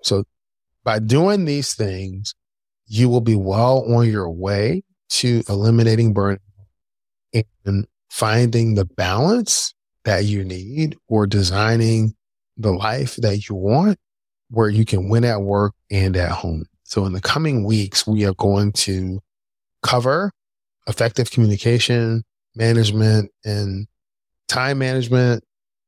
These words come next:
and professional networking, and some of the other topics that have come up as a result of the survey. I wanna thank everyone for their time in providing feedback, and I'm really looking forward to continuing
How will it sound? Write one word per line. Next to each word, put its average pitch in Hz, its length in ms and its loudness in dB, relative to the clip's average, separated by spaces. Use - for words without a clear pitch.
and 113 120 -8
professional 104 500 -2
networking, 98 720 -4
and 107 160 0
some 127 160 0
of 117 80 0
the 101 120 -4
other 110 200 0
topics 101 520 -2
that 101 100 0
have 92 120 -6
come 101 200 -2
up 98 160 -4
as 98 180 0
a 90 40 -4
result 95 440 -2
of 98 160 -6
the 98 80 -2
survey. 101 420 2
I 98 40 -2
wanna 98 240 -4
thank 110 360 0
everyone 110 460 4
for 110 480 2
their 107 200 0
time 98 760 -2
in 107 220 4
providing 98 580 -2
feedback, 135 720 0
and 113 420 4
I'm 120 160 2
really 143 220 2
looking 131 280 0
forward 120 420 0
to 113 80 -2
continuing 110 580 0